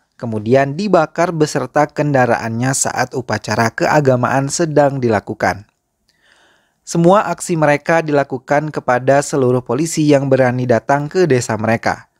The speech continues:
karena kehidupan mereka anti terhadap polisi.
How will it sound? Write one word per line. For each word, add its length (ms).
karena 480
kehidupan 400
mereka 560
anti 480
terhadap 480
polisi. 480